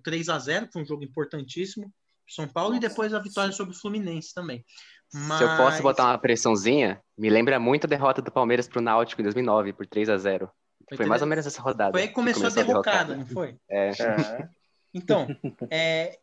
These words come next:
Speaker 2: Preocupante.
Speaker 1: esse, esse quatro a dois, primeiro que, assim, o Bragantino, que é um time que, assim, eu não tenho muita, tem gente que se empolga com o Red Bull Bragantino. Eu não, não me empolgo muito
Speaker 2: É.
Speaker 1: com o time, não. Mas os caras
Speaker 2: Acho que
Speaker 1: jogaram
Speaker 2: antes de
Speaker 1: o primeiro
Speaker 2: começar
Speaker 1: tempo
Speaker 2: o campeonato, né?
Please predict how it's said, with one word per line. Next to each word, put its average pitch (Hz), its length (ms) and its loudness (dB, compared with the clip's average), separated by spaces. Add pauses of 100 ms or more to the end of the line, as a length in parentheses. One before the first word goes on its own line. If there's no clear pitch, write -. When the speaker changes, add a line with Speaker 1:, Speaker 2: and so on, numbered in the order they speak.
Speaker 2:
Preocupante. 240 480 2
Speaker 1:
esse, 165 400 -8 (280)
esse 190 240 -2
quatro 220 320 0
a 180 40 0
dois, 220 260 0
primeiro 247 340 2
que, - 100 -4
assim, 185 320 -2
o 156 80 -6
Bragantino, 202 1160 -2
que - 100 -6
é 180 60 0
um 185 80 -4
time 196 280 -6
que, 190 120 -6
assim, 165 300 -8 (360)
eu 202 160 0
não 381 140 -4
tenho 226 200 0
muita, 165 580 -4
tem 175 180 -2
gente 202 220 -4
que - 60 -14
se - 120 -8
empolga 175 440 0
com 139 180 -8
o 120 40 -6
Red 143 400 -4
Bull 143 180 -10
Bragantino. 139 600 -8 (280)
Eu 180 140 -2
não, 381 80 -2
não 349 400 -4
me 359 140 -4
empolgo 185 320 0
muito 240 220 0
Speaker 2:
É. 101 140 -6
Speaker 1:
com 95 40 -6
o - 40 -10
time, 180 180 -10
não. 123 220 -12 (460)
Mas 185 140 0
os 226 120 -6
caras 247 200 4
Speaker 2:
Acho 349 60 0
que 240 60 6
Speaker 1:
jogaram 214 280 6
Speaker 2:
antes 196 120 -2
de 202 80 0
Speaker 1:
o - 40 0
primeiro - 220 2
Speaker 2:
começar 202 140 4
Speaker 1:
tempo 208 140 2
Speaker 2:
o - 40 0
campeonato, 151 640 -2
né? 117 200 -6